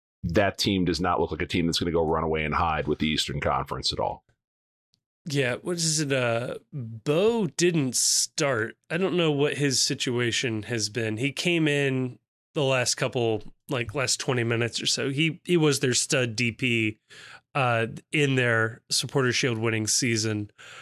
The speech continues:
Speaker 2: Um, we saw Bobby Wood, so, you know,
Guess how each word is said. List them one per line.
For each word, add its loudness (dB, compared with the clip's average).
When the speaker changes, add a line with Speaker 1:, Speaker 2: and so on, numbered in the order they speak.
Speaker 2:
Um, -2
we -2
saw 2
Bobby 0
Wood, -6
so, -6
you 0
know, -2